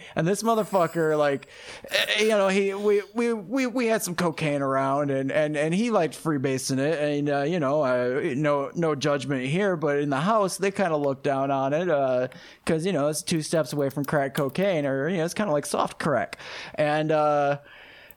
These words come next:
uh, so he, he snuck out to the fucking, to his car, which was kinda parked on the other side of this tree ridge, right? There's a bunch of us motherfuckers living in this fucking house. It was,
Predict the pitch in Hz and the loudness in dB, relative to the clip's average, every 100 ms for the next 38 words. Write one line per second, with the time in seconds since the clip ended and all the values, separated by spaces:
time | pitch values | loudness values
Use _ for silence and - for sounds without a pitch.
0 | - 160 196 190 240 233 190 214 240 220 | -2 0 2 2 2 0 0 0 0 0
1 | 196 - - - 196 170 151 143 139 160 | 0 0 0 2 2 2 2 2 0 -2
2 | 131 139 120 - 117 113 113 139 120 117 | -2 0 -2 -2 -2 -2 -2 0 -2 -2
3 | 220 208 104 78 - 131 135 131 156 127 | 0 2 0 -4 -4 -4 -2 -2 -2 -2
4 | 147 147 135 139 117 123 127 131 127 139 | 0 -2 0 -2 0 0 0 0 0 0
5 | 123 110 110 - - 196 226 131 78 58 | -2 -2 -2 -2 0 0 0 -2 -4 -6
6 | - 151 139 123 127 135 165 104 - 135 | -4 -4 -2 -2 0 0 -2 -2 -2 -2
7 | 131 107 92 107 95 104 117 90 92 110 | -2 -4 -4 -4 -4 -4 -4 -4 -4 -4
8 | 101 98 87 - 92 - 120 95 82 - | -4 -4 -4 -4 -6 -6 -4 -4 -2 -4
9 | 101 | -6